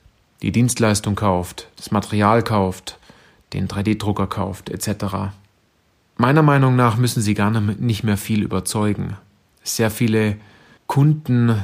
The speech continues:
im Sinne von Maschinenbauer, Anlagenbauer, ein Produkt herstellt, technischer Art, ähm, egal ob aus Metall oder Kunststoff oder aus anderen Werkstoffen und Materialien,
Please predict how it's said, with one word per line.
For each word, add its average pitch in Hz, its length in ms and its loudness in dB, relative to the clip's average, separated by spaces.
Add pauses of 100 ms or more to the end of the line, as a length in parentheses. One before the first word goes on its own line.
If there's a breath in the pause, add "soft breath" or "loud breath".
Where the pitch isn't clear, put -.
(120)
im - 120 -8
Sinne 104 220 0
von - 380 -8
Maschinenbauer, 104 840 -2
Anlagenbauer, 101 920 0 (320)
ein - 360 -10
Produkt 151 480 2
herstellt, 117 720 2 (640 loud breath)
technischer 107 500 -4
Art, 104 480 0 (480 loud breath)
ähm, 98 600 -2 (100)
egal 117 300 0
ob 113 200 0
aus - 200 -4
Metall 127 420 2
oder 113 180 2
Kunststoff 143 560 2
oder 107 120 -2
aus 104 160 0
anderen 117 640 0 (480 loud breath)
Werkstoffen 113 720 0
und 104 100 2
Materialien, 110 920 0